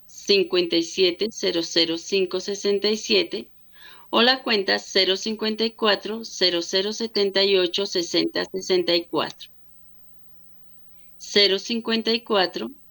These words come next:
cero cero siete, ocho sesenta, sesenta y cuatro. Bien, em, estas son cuentas en donde se puede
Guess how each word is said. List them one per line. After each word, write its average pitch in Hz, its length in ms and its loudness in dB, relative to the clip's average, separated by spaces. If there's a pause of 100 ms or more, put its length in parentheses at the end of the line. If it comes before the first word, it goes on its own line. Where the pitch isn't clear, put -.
(180)
cero 175 460 0
cero 185 340 0
siete, 202 720 0 (540)
ocho 196 360 0
sesenta, 190 640 0
sesenta 180 480 -2
y 180 80 -2
cuatro. - 480 -6 (1700)
Bien, 185 400 4 (1000)
em, 160 680 2 (380)
estas 202 320 0
son 214 260 2
cuentas 214 680 -2
en 190 160 2
donde 175 320 2
se 170 160 -4
puede 175 500 2